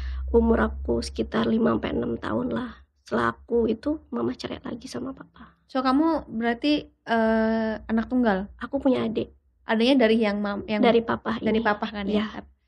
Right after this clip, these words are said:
Speaker 2: Oke, berarti, eh, kamu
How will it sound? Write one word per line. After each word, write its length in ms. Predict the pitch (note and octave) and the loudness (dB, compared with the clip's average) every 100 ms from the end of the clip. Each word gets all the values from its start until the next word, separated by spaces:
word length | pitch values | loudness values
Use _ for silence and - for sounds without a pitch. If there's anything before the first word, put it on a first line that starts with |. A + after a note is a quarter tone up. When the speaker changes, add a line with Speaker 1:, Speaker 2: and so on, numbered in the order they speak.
| _ _ _ G#3+ | _ _ _ -12
Speaker 2:
Oke, 240 | G#3 G#3+ | -10 -4
berarti, 400 | G3+ G3+ C#4 C4+ - - | -2 0 -2 -4 -14 -8
eh, 400 | G#3 G3+ G3 G3 - | -4 -2 -2 -6 -10
kamu 560 | _ G#3 A#3 C4 - - | _ -6 -4 -6 -10 -16